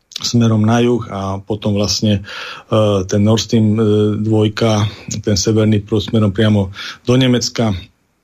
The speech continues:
Bola tam tendencia proste obísť Ukrajinu, aj keď sa to potom zase nejakými dohodami vracalo naspäť,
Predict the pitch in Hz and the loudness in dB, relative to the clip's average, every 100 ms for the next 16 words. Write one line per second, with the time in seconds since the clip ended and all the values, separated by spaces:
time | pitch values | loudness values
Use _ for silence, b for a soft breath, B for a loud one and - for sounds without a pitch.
0 | _ _ _ - 117 117 113 110 113 110 | _ _ _ -10 -2 0 2 0 0 0
1 | 113 107 - 107 98 101 - 104 104 101 | 2 0 0 -2 -2 -4 -2 0 0 0
2 | - 120 113 117 110 107 101 104 - 104 | -2 0 2 4 4 2 0 -2 -2 -2
3 | 104 107 104 - 107 95 113 101 110 110 | -2 0 0 2 0 2 2 2 2 2
4 | 107 107 101 104 107 110 107 117 - 113 | 2 2 2 0 0 0 2 2 0 -2